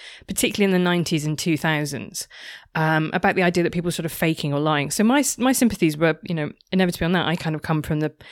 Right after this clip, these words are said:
political left. But then these things kept happening that I found quite alarming, right? So Laverne Cox being celebrated on the front cover of Time, for example, Sarah Ditum wrote a piece for me saying, you know, if this is actually what liberation looks like, being kind of squeezed into a tight dress and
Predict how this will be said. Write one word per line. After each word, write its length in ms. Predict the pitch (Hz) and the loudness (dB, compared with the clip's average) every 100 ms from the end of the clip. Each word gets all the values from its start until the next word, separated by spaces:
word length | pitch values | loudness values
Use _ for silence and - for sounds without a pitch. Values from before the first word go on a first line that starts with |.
| - - | -20 2
political 480 | 185 151 - 156 151 | 2 2 -2 -2 0
left. 440 | 156 131 - - - - - - | -2 -4 -8 -18 -16 -20 -20 -2
But 120 | - | 0
then 160 | 226 277 | 4 2
these 140 | 262 | 2
things 200 | 262 247 | 2 2
kept 220 | - - | 0 -2
happening 560 | - 226 - 175 151 147 - - _ | 0 -2 0 -2 -2 -6 -14 -20 _
that 220 | 180 165 _ | -2 -2 _
I 180 | 175 175 | 0 0
found 580 | - 175 170 170 - - | 0 0 0 -2 -6 -10
quite 480 | - 180 165 - - _ _ - | -4 0 0 -2 -8 _ _ 2
alarming, 560 | 208 269 277 202 135 | 4 4 4 4 2
right? 180 | 160 - | 2 0
So 200 | - 220 | 2 0
Laverne 600 | - - - 208 220 233 | -2 -12 -4 0 4 4
Cox 260 | 208 226 - | 4 0 0
being 180 | - 170 | 0 0
celebrated 420 | - 170 165 160 | 2 2 2 2
on 40 | |
the 60 | 165 | -2
front 140 | 180 | -2
cover 180 | - 160 | -2 -2
of 80 | 160 | -2
Time, 400 | - 202 180 165 | 2 4 4 4
for 100 | 175 | 0
example, 260 | 160 156 170 | -2 -2 0
Sarah 280 | - 185 | 2 2
Ditum 360 | 170 170 185 170 | 4 2 2 2
wrote 120 | 151 | 0
a 40 | - | 0
piece 240 | - 156 | 0 0
for 100 | - | 0
me 120 | 160 | -4
saying, 260 | 151 185 165 | -2 -2 0
you 60 | |
know, 140 | 165 160 - | -2 -2 -4
if 100 | - | 0
this 220 | 240 - | 0 0
is 240 | 214 - - - | -2 -4 -10 -2
actually 460 | 196 - - 170 165 | -2 0 -2 0 2
what 180 | 165 | 0
liberation 540 | 185 170 165 160 - 156 | 0 0 2 2 0 -4
looks 180 | 160 - | -2 -2
like, 220 | 151 - | -2 -2
being 180 | 156 156 | -2 -2
kind 180 | 165 | -2
of 80 | 160 | -2
squeezed 380 | - - 175 160 | -2 2 2 2
into 220 | 160 - | -2 0
a 40 | 151 | -2
tight 300 | - 165 - | 2 2 2
dress 380 | 160 147 - | 0 0 -2
and 160 | 151 143 | -4 -6